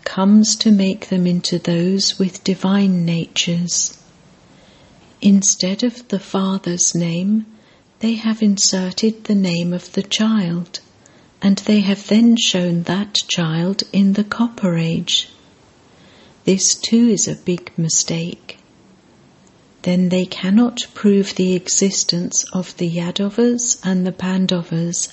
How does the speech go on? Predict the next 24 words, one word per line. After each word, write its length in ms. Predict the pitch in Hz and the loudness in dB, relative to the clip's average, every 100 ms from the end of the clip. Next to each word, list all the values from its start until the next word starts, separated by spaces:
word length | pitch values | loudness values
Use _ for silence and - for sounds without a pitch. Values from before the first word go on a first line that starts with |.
| - | -6
at 220 | 180 - - | -6 -6 -6
that 260 | 180 - | -6 -6
time. 540 | - 202 190 170 175 180 _ _ _ _ _ _ _ _ _ _ _ _ - - - | -6 -2 -2 0 -2 -6 _ _ _ _ _ _ _ _ _ _ _ _ -20 -20 -6
The 120 | 175 | -6
father 520 | - 175 175 175 180 | -2 0 0 -2 -2
says, 640 | - 180 175 190 - - - _ _ _ _ _ - | -2 -2 -4 -8 -6 -8 -8 _ _ _ _ _ -12
Children, 840 | - 170 175 - 185 208 240 - _ _ _ _ - | -6 -4 -4 -4 -2 0 0 -4 _ _ _ _ -4
you 280 | 202 240 254 | 2 4 2
belonged 760 | 220 185 170 175 190 196 - - | 2 0 0 -2 0 -2 -4 -8
to 240 | - 196 196 | -2 0 0
the 220 | 196 185 | -2 -2
elevated 800 | 196 208 233 226 226 220 220 214 | 0 0 2 2 2 0 -4 -4
deity 600 | 196 202 202 208 - 175 | -4 -2 -2 -4 -6 -8
clan, 560 | - 175 165 170 170 175 _ _ _ _ _ - | -8 -8 -4 -4 -6 -8 _ _ _ _ _ -6
and 160 | 170 | -4
so 300 | - 180 175 | -2 -2 -4
why 260 | 170 170 196 | -4 -4 -2
has 380 | 214 240 233 233 | -2 -2 0 0
your 140 | 226 | 0
condition 760 | - 214 214 240 - 175 175 175 | 4 4 4 2 0 -2 0 0
now 240 | 185 202 | 0 0
become 640 | 208 202 202 190 180 175 | 0 -2 -2 -4 -2 0
like 400 | 180 185 - - | 0 -2 -4 -2
this? 580 | 226 214 165 - - - | 0 0 0 -4 -4 -8